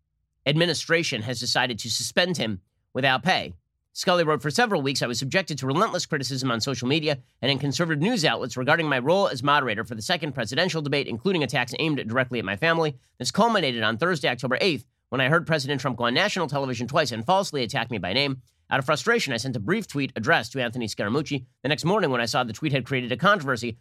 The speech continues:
I falsely claimed my Twitter account had been hacked. These were both errors in judgment for which I am totally responsible. I apologize." C-SPAN issued a statement revealing that the network and the Commission on Presidential Debates were made aware about Scully's fabrication on Wednesday. They said, "We are very saddened by this news and do not condone his actions.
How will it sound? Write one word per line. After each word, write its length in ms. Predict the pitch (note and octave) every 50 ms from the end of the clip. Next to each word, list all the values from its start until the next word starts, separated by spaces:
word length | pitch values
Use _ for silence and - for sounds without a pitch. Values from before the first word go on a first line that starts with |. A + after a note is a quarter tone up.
| _ _ -
I 80 | G#2
falsely 360 | A2+ A#2 F#3 F#3+ F#3 - E3 D3
claimed 240 | - D3 C3 B2+
my 100 | A#2 G#2
Twitter 200 | G#2+ - D#3 C#3
account 300 | C3+ B2+ B2+ B2+ A2 - - _ _ _
had 140 | _ A2 G2+
been 100 | G2+ G#2
hacked. 320 | G#2+ D#3+ F3 F#3 - - _ _ _ _ _ _ _
These 140 | C3 A#2
were 60 | C3+ C3
both 200 | C3 F3 G3 - -
errors 280 | D3 D3+ D3+ D#3 C3+
in 80 | C#3 C3
judgment 380 | A2 C3 B2+ A#2 A2+ C3 A#2+ -
for 60 | A2+
which 160 | A#2+ - -
I 40 | A2+
am 80 | G#2+
totally 280 | G#2+ D#3+ F#3 F#3 E3+ D#3
responsible. 580 | C#3+ C3 C3 C#3 A#2+ A#2 G#2+ A2+ A#2 A2 F2 - _ _ _
I 120 | _ G#2 A2+
apologize." 680 | A#2 - F3+ G3 F3 C#3 A2+ - F#2+ C#2 A#1 A1 - - _ _ _ _ _ _ _ _ _ _ _ _ _ _
C-SPAN 460 | - - F#3+ E3+ - - F3+ D#3 D3+
issued 260 | D3 - D3 - D3
a 40 | B2+
statement 340 | A2+ - G3+ F#3 D#3+ E3+ C#3
revealing 380 | B2+ B2 A#2 E3+ G#3 G3 E3 D3
that 100 | C3 B2+
the 80 | B2+
network 320 | C3 B2+ G2+ B2 C#3+ C3+ -
and 140 | A#2+ C#3
the 40 | C#3
Commission 300 | C3+ C#3+ E3+ G3+ - E3
on 140 | D#3+ C#3 A#2
Presidential 480 | C3+ C#3+ C#3+ B2+ C3 C3+ C3 C3 B2+ A#2
Debates 260 | G#2+ B2+ B2 A2 - - _ _ _ _
were 80 | B2
made 140 | C3+ C#3+ C3+
aware 280 | C3 B2+ D3 G3+ G3+ E3
about 200 | C3+ C3 B2 -
Scully's 320 | - E3+ D3+ D3 C#3 B2+
fabrication 500 | D3 C3 A#2+ B2 A2 C#3 C3+ B2+ - B2
on 100 | A2+ A2+
Wednesday. 500 | C3 F3 G3 F3 C3+ - F#2+ D#2 D#2+ - - _ _ _ _ _ _ _ _ _ _ -
They 60 | A#2
said, 180 | - D3+ C3+
"We 80 | C3 C3
are 40 | A#2+
very 220 | A#2+ E3 A3+ A#3
saddened 300 | F3+ - F3+ D#3+ D#3+ D#3+
by 80 | D3+ C#3
this 160 | C3 A2+ G#2+
news 180 | C3+ C3 A#2 G#2
and 100 | G#2 G2+
do 120 | A2 D#3
not 160 | F#3 E3 C3+
condone 300 | - C#3 A#2 C3 A#2+ A2+
his 120 | A#2 G2+ A2+
actions. 380 | B2+ C#3 C3+ - A#2+ A#2 -